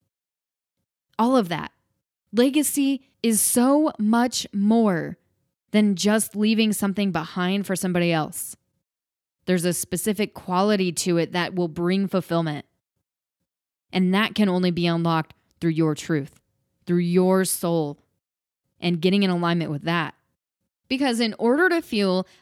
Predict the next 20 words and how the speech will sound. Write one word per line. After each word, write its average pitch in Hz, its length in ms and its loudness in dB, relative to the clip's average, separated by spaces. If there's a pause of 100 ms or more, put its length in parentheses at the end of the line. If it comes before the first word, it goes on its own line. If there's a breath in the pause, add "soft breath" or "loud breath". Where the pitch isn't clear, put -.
like 190 160 -2
we're 185 160 0
making 214 540 0
a 233 60 0
contribution 196 800 -2
to 175 140 -4
the 165 100 0
world, 160 360 -2 (160 soft breath)
it 180 140 -4
has 180 300 -2
to 185 80 -6
be 170 120 0
heart-centered. 160 640 -2
It 170 100 -2
has 196 340 -2
to 196 100 -6
come 175 260 -4
from 175 140 -8
our 175 100 0
divinity. 165 600 -2